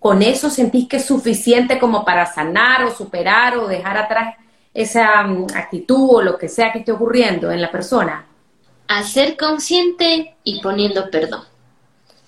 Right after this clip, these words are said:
Speaker 1: Ok,
Speaker 2: El
Speaker 1: con
Speaker 2: perdón es
Speaker 1: perdón.
Speaker 2: comprensión, es saber que el otro no pudo haberlo hecho de otra manera. Cuando dejo, por ejemplo, si sentí que mis padres no me supieron amar, ya que no fue suficiente,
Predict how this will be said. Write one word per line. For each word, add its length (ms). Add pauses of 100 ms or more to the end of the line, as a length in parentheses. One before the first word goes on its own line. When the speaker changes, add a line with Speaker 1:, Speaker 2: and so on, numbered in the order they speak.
(320)
Speaker 1:
Ok, 220
Speaker 2:
El 220
Speaker 1:
con 200
Speaker 2:
perdón 220
es 140
Speaker 1:
perdón. 20
Speaker 2:
comprensión, 720 (600)
es 240
saber 360
que 120
el 100
otro 520 (240)
no 200
pudo 220
haberlo 440 (140)
hecho 300
de 100
otra 200
manera. 420
Cuando 280
dejo, 480 (300)
por 120
ejemplo, 400
si 160
sentí 340
que 140
mis 260
padres 500 (380)
no 180
me 160
supieron 480
amar, 300 (100)
ya 240
que 140
no 140
fue 180
suficiente, 720